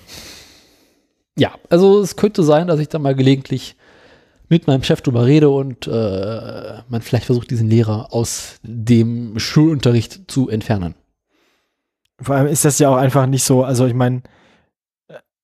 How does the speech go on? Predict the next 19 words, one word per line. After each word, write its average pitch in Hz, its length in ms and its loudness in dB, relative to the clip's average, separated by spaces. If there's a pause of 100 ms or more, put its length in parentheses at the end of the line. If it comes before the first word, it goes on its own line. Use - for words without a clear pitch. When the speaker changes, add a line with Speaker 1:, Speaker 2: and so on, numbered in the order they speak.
(280)
Speaker 2:
ich 120 120 -6
mein, 135 140 0
dass 135 280 -4
er 143 140 2
privat 135 380 2
so 160 60 2
einen 143 60 2
Quatsch - 260 0
glaubt, 135 280 2
ist - 160 -4
ja 127 80 2
okay, 135 320 2
aber 120 220 0
Speaker 1:
Mhm. 120 80 -2
Speaker 2:
dann 135 240 -4 (220)
Speaker 1:
Kann 117 120 2
er 135 60 2
machen, 117 220 -2
ne? 120 120 -4